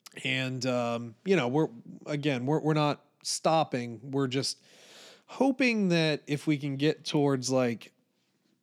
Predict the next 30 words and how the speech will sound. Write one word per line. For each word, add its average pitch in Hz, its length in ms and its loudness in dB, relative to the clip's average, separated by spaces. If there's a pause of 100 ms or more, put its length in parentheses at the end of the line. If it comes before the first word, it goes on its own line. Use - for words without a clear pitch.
(640)
building 156 360 4
in 135 160 0
more 135 200 0
of 131 60 2
a 117 80 -2
buffer 127 480 -2
between 123 400 -4
episodes, 123 720 -2
that 123 100 -6
we're 120 160 -4
actually, 123 460 -2
like, 117 400 -4 (840)
digesting 127 680 -2
a 120 40 -4
bit 117 200 -4
more, 120 460 -2
bringing 120 400 -6
a 117 60 -6
bit 113 180 -6
more 120 240 -4
to 117 60 -6
the 107 100 -6
table, 113 540 -4
as 113 100 -4
opposed 143 440 0
to 123 40 -6
just 123 240 -4
trying 120 320 -4
to 113 80 -8
hack, 120 540 -6